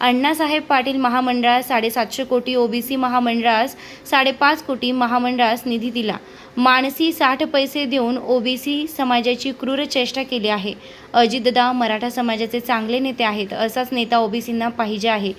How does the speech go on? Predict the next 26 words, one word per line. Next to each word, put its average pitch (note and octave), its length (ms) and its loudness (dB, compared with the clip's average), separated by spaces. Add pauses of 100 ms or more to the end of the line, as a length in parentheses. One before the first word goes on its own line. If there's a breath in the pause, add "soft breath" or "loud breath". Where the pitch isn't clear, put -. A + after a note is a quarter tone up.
(300 loud breath)
अशी B3 260 0
भावना C#4+ 320 2
लोकांनी B3 460 0
व्यक्त B3+ 320 -2
केली. G3+ 200 -4 (380 loud breath)
भुजबळ C4+ 340 4
साहेबांवर C#4 520 2
अन्याय A#3+ 400 0
केला B3 300 0
जात A#3+ 260 -2
आहे, G3+ 200 -2
त्यामुळे A3+ 400 0
त्यांना A3+ 380 -2 (340 loud breath)
थोड्या D4 200 4
मर्यादा C4+ 500 2
आल्या A3 400 0
आहेत. G#3 220 -2 (440 loud breath)
ओबीसींच्या D#4 640 4
सर्व C4+ 260 0
समस्या, B3+ 500 -2
आर्थिक A#3 520 -2
निधी B3 320 -2
लोकसंख्येच्या A#3+ 720 0
प्रमाणात A#3 460 0
दिलाच A3+ 520 0
पाहिजे, G#3 460 -2